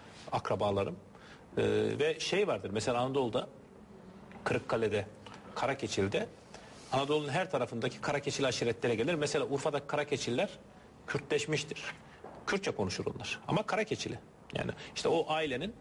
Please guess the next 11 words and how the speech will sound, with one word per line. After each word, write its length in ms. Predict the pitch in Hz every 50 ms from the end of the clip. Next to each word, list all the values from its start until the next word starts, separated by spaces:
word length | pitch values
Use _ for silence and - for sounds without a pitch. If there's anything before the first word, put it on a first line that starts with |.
| - - -
doğuda 280 | 147 139 139 131 131 -
kalan 220 | - 139 185 214 - - - - - - - -
o 100 | 131 120
grupları, 520 | 131 131 120 117 - - 113 127 190 233 - -
öyle 180 | 139 135 151
bir 40 | 151
şenlikleri 500 | - - 151 139 143 143 - 151 147 160
vesairesi 440 | 156 147 - 147 139 139 139 - -
de 60 | 190
oluyor 260 | 185 160 139 131 113
onların, 220 | 107 110 110 104